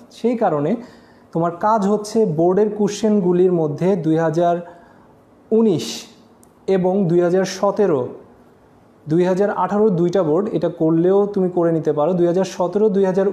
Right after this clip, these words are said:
উনিশ এই দুইটা যে narration পার্টটা আছে, narration পার্টটা পুরোপুরি complete করে ফেলো। যেই স-, জায়গাটায় problem হবে, সেই জায়গাটার জন্য তোমরা আমাকে জিজ্ঞেস করতে পারো, phone দিতে পারো, কোনো সমস্যা নেই।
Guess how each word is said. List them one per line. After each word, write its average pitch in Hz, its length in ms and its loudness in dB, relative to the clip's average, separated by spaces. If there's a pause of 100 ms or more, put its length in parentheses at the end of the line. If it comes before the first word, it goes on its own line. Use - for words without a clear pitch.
উনিশ 185 460 0 (340)
এই 156 200 0
দুইটা 190 360 0 (540)
যে 156 240 -2
narration 196 580 0
পার্টটা 156 400 -2
আছে, 175 180 -2
narration 151 360 -2
পার্টটা 170 360 -4
পুরোপুরি 170 480 -2
complete 151 480 -4
করে 127 180 -2
ফেলো। 120 220 -6 (1000)
যেই 220 340 0
স-, - 120 -6 (220)
জায়গাটায় 165 640 0
problem 196 420 2
হবে, 156 340 0
সেই 208 260 -2
জায়গাটার 170 420 0
জন্য 170 220 0
তোমরা 160 360 -2
আমাকে 160 320 -4
জিজ্ঞেস 165 400 -2
করতে 143 280 -4
পারো, 190 220 -2
phone 202 320 -2
দিতে 151 200 -2
পারো, 170 200 -2
কোনো 208 260 -2
সমস্যা 151 420 -6
নেই। 117 120 -6